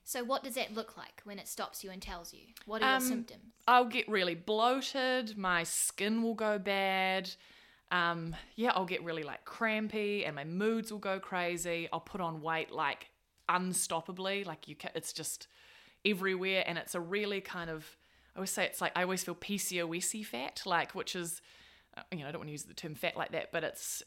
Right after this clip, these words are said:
Speaker 2: it's like a really inflamed weight. It's not a good, healthy weight gain. It's, like, really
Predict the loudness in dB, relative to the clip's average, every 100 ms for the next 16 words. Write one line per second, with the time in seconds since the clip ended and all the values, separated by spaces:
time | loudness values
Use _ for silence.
0 | -6 -4 -4 -4 -2 0 0 -2 -6 -4
1 | 0 0 -2 -4 -4 -2 0 0 -6 -12
2 | -8 -2 -2 -2 -6 -12 -14 -20 -20 -20
3 | -20 _ -10 -6 -4 -6 -6 -8 -8 -10
4 | -14 -14 -16 -20 _ _ _ -20 -16 -6
5 | -2 -2 0 0 0 -2 -4 -2 -2 -2
6 | -2 0 0 0 -4